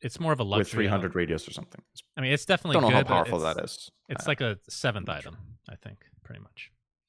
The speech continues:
Speaker 2: I,
Speaker 1: Which
Speaker 2: I
Speaker 1: comes
Speaker 2: feel
Speaker 1: very
Speaker 2: like
Speaker 1: quick.
Speaker 2: part of the hero's problem, if the win rate is low, is probably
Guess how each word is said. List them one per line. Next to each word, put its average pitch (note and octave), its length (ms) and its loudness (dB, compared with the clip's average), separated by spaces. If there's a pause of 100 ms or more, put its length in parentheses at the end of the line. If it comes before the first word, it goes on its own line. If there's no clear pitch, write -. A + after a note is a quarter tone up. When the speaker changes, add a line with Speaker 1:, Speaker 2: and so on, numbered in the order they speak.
(420)
Speaker 2:
I, B2 80 -4
Speaker 1:
Which - 140 -8
Speaker 2:
I C#3 80 -2
Speaker 1:
comes A#2 140 -2
Speaker 2:
feel E3+ 120 2
Speaker 1:
very G3+ 80 0
Speaker 2:
like F#3 120 0
Speaker 1:
quick. - 120 -12
Speaker 2:
part C#3 180 2
of C3 80 0
the C3 80 -2
hero's B2 360 0
problem, C3 760 -4
if B2+ 220 -6
the A#2 100 2
win A2 180 4
rate A2+ 200 2
is - 180 -8
low, G#2+ 520 2
is A2 180 -4
probably A#2 920 2